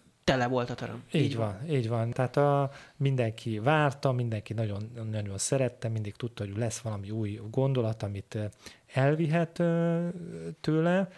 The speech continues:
Speaker 2: de volt egy ilyen, egy ilyen szakmai féltékenység az volt, meg, meg, meg ez a, hagyjuk már, hát ez, ez a hetvenes, nyolcvanas években volt igazán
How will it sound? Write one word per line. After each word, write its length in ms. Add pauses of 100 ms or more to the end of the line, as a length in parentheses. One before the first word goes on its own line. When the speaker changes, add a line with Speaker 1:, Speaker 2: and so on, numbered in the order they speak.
(280)
Speaker 2:
de 240
volt 360
egy 180
ilyen, 260
egy 160
ilyen 120
szakmai 540
féltékenység 1000
az 180
volt, 420
meg, 280
meg, 320
meg 200
ez 100
a, 220 (100)
hagyjuk 380
már, 240
hát 240
ez, 100 (180)
ez 120
a 80
hetvenes, 500
nyolcvanas 560
években 500
volt 260
igazán 480